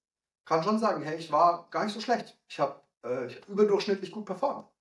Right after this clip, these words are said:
Stattdessen stehen wir aber da, weil wir durch unsere Notenskala und unseren gesamten Prozess dahinter so kaputt gemacht worden sind, dass wir sagen, "Ja, es war ganz,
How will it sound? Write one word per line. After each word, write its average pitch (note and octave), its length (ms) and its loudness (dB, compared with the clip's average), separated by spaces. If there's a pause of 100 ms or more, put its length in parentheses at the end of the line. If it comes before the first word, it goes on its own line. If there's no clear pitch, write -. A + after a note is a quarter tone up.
(520)
Stattdessen F#3+ 500 0
stehen D#3+ 260 -6
wir D3+ 80 0
aber C#3 100 -2
da, D3 200 4
weil D3 120 -4
wir D3 60 -8
durch D3 160 -4
unsere C#3 300 -2
Notenskala D3 680 2
und C3+ 100 -2
unseren C#3 220 -8
gesamten E3 340 2
Prozess D#3 360 -4
dahinter C#3 440 0 (340)
so F#3+ 160 -4
kaputt C4+ 360 2
gemacht B2+ 360 0
worden B2+ 300 4
sind, G3 300 2 (240)
dass D#3+ 160 0
wir E3 80 -4
sagen, D3 260 0
"Ja, A#2+ 260 4
es - 140 -12
war G#2 140 -2
ganz, G#2 200 -6